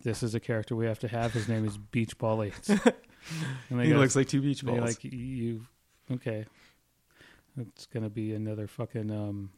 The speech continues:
Speaker 1: con fiasco."
Speaker 2: Right, now people are gonna be making beach ball
Speaker 1: Con
Speaker 2: and
Speaker 1: Burbunch.
Speaker 2: <laughs>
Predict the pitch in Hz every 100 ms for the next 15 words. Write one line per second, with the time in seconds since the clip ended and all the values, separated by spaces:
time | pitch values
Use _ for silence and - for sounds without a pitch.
0 | _ _ - - - - 117 117 117 110
1 | 110 101 98 - 104 101 - - - -
2 | - 101 - 95 92 131 104 110 101 98
3 | 98 104 92 92 90 - 92 87 85 -
4 | - - - 127 127 117 117 110 101 92
5 | - - - _ _ - -